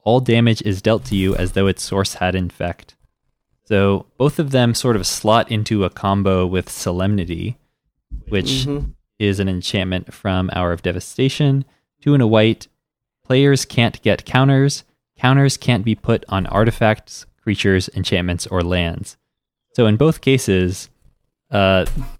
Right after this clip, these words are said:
Speaker 1: the Solemnity prevents counters from either being added to yourself in the case of Phyrexian Unlife or to Nine Lives in the case of this card. And it makes it so you're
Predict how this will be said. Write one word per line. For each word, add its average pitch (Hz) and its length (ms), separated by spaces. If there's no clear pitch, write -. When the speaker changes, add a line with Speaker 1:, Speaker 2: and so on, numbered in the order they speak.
Speaker 1:
the 107 240
Solemnity 113 640
prevents 101 540
counters 98 640
from 90 420
either 101 220
being 92 280
added 92 360
to 101 100
yourself 92 680
in 95 100
the 92 60
case - 380
of 87 540
Phyrexian 92 300
Unlife 113 480
or 139 200
to 123 120
Nine 107 340
Lives 87 460
in 92 120
the 92 80
case 92 200
of 90 300
this - 180
card. 87 420
And 98 420
it 107 180
makes 117 220
it 120 80
so 117 100
you're 98 240